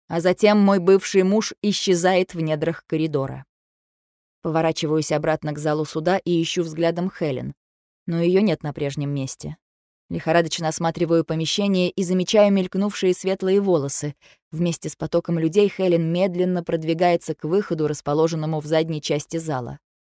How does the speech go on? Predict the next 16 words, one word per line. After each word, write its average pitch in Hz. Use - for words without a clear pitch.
«Хелен!» 311
Я 185
стучу 185
ладонью 190
по 190
стеклу, 226
выкрикивая 190
ее 190
имя. 147
Она 180
вздрагивает 165
и 208
поворачивается 190
к -
скамье 185
подсудимых. 170